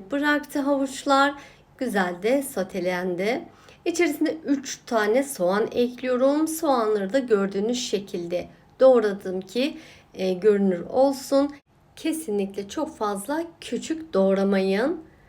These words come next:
Şöyle soğanlarla birlikte tekrar, e, iyice soğanlar yumuşayıncaya kadar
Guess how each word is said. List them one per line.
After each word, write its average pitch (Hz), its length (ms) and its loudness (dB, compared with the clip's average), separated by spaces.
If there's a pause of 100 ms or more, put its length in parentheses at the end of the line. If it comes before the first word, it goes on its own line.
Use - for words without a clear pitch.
(200)
Şöyle 269 280 -4
soğanlarla 208 880 0
birlikte 220 840 0 (1000)
tekrar, 226 640 0
e, 190 560 -4
iyice 214 580 0
soğanlar 202 520 0
yumuşayıncaya 185 880 -4
kadar 233 600 0